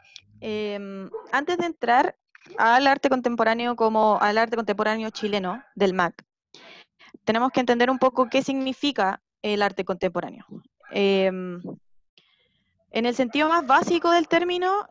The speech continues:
arte contemporáneo se refiere al arte que es producido actualmente. Pero eso nos genera, eh, dificultades, ya que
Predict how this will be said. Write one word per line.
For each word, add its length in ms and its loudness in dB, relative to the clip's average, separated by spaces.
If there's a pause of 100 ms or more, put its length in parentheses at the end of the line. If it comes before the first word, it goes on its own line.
arte 260 0
contemporáneo 720 0
se 100 0
refiere 680 0
al 160 2
arte 300 2
que 100 4
es 60 2
producido 520 4
actualmente. 800 2 (2750)
Pero 540 4
eso 380 0
nos 180 -2
genera, 640 2
eh, 240 -6
dificultades, 720 0
ya 140 -2
que 260 0